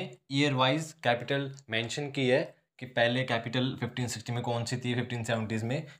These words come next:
कौन सी थी, जिससे आपको ईजी वे में समझ में आ जाएगा। Then फ़िफ़्टीन सिक्सटी की बात करते हैं। जब बाबर ने लोडी कैपिटल को कैप्चर कर लिया तो उसके बाद अकबर आए, उन्होंने सबसे पहले आगरा फोर्ट बनाया आगरा के अंदर,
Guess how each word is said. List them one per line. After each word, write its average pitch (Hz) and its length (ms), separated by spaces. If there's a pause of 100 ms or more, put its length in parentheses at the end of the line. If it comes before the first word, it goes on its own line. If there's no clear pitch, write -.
कौन 117 200
सी 117 120
थी, 143 160 (320)
जिससे 131 280
आपको 131 320
ईजी 127 220
वे 120 100
में 113 120
समझ 104 300
में 156 120
आ 120 160
जाएगा। 85 420 (520)
Then 151 160
फ़िफ़्टीन 156 280
सिक्सटी 147 260
की 143 80
बात 135 260
करते 135 220
हैं। 165 280 (260)
जब 127 100
बाबर 127 300
ने 165 340 (280)
लोडी 135 340
कैपिटल 139 440
को 151 200
कैप्चर 139 340
कर 143 120
लिया 127 280
तो - 320
उसके 143 180
बाद 147 260
अकबर 131 360
आए, 143 160
उन्होंने 143 380
सबसे 147 340
पहले 143 400 (400)
आगरा 135 300
फोर्ट 143 300
बनाया 127 360 (800)
आगरा 107 280
के 127 120
अंदर, 120 300